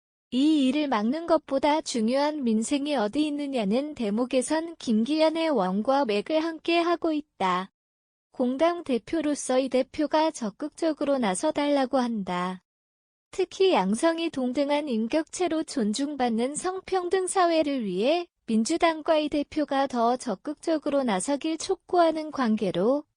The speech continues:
그가 조만간 나서지 않을까 싶다. 박 전 위원장처럼 개인이나 사회의 식깊은 곳에서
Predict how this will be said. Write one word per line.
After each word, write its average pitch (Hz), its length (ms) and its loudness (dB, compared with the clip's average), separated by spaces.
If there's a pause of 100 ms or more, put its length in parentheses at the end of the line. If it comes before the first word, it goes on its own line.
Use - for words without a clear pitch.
그가 302 340 0
조만간 269 640 0
나서지 311 460 0
않을까 262 480 0
싶다. 180 680 -4 (480)
박 247 180 -2 (100)
전 311 260 0
위원장처럼 294 960 0
개인이나 269 760 -2
사회의 349 580 0
식깊은 349 560 -2
곳에서 277 680 0